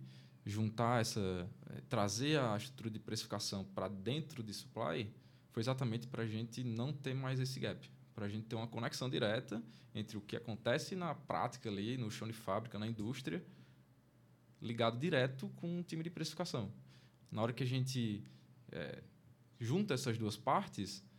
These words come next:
a gente torna, a gente consegue tornar muito mais ágil o, a nossa precificação,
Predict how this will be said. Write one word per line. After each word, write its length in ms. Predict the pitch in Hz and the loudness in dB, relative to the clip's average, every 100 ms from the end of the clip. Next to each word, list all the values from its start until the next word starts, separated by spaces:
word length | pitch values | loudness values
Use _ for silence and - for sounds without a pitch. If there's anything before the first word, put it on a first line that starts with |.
| - - | -20 -12
a 100 | - | -4
gente 260 | 95 110 - | 0 0 -2
torna, 760 | - 107 123 139 156 165 - - - | 2 4 6 4 2 0 -2 -6 -2
a 60 | |
gente 560 | 117 117 127 127 107 101 - - | 0 0 0 0 0 -4 -12 -4
consegue 500 | 120 127 120 127 131 | -2 4 4 4 2
tornar 280 | 131 123 120 | 4 4 4
muito 220 | 131 135 | 2 2
mais 220 | 185 135 | 2 4
ágil 520 | 113 - 170 180 208 208 - - - - | 4 4 2 2 0 -4 -12 -20 -20 -6
o, 480 | 120 113 110 101 - | 0 2 2 0 -2
a 80 | 117 | 0
nossa 240 | 113 117 | 2 0
precificação, 600 | - 113 - 113 113 147 | 0 -2 0 0 2 0